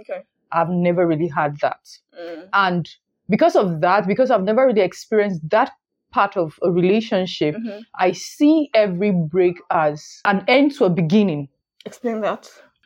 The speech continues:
Speaker 2: If you would go on a break, it's
Speaker 1: Mm-hmm.
Speaker 2: more like, this is the beginning to an end. Or that's the word here. The
Speaker 1: That was,
Speaker 2: beginning
Speaker 1: that was
Speaker 2: to
Speaker 1: what
Speaker 2: an
Speaker 1: I was
Speaker 2: end.
Speaker 1: even going to say. Like a prelude to, we're already breaking
Speaker 2: Yes,
Speaker 1: up.
Speaker 2: it's a beginning to an end.
Speaker 1: Okay.
Speaker 2: Because I, I,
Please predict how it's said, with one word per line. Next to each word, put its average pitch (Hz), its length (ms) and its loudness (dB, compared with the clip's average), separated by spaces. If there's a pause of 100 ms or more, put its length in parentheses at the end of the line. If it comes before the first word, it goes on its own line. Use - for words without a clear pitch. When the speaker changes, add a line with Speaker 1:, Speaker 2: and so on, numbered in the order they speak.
(220)
Speaker 2:
If 254 360 2
you 226 200 6
would 208 220 4
go 262 200 4
on 202 140 2
a 175 40 -4
break, 160 400 -2 (220)
it's 180 160 -4
Speaker 1:
Mm-hmm. 214 120 4
Speaker 2:
more 214 180 6
like, 151 340 -2 (320)
this 254 140 2
is 185 40 -6
the 180 80 2
beginning 180 480 0
to 175 100 -4
an 151 120 -4
end. 135 240 -8 (240)
Or 196 80 0
that's 233 220 4
the 190 60 0
word 190 200 4
here. 170 160 2
The - 140 -10
Speaker 1:
That 233 160 4
was, 240 100 6
Speaker 2:
beginning 277 320 6
Speaker 1:
that 240 60 6
was 226 100 0
Speaker 2:
to 226 60 2
Speaker 1:
what 185 120 4
Speaker 2:
an 202 40 2
Speaker 1:
I 208 40 2
was 208 100 -2
Speaker 2:
end. 208 120 -2
Speaker 1:
even 214 80 -2
going 196 200 -4
to 190 120 -10
say. - 340 -4 (240)
Like 185 240 0
a 202 60 0 (100)
prelude 220 540 -2 (180)
to, 196 140 -6
we're 185 120 2
already 226 300 0
breaking 190 260 0
Speaker 2:
Yes, 160 240 2 (120)
Speaker 1:
up. - 80 -20
Speaker 2:
it's - 120 -4
a 220 60 2
beginning 214 580 4
to 196 140 -4
an 156 140 -4
end. 143 160 -4 (140)
Speaker 1:
Okay. - 60 -20 (160)
Speaker 2:
Because 233 360 2 (200)
I, 240 200 2
I, 233 200 2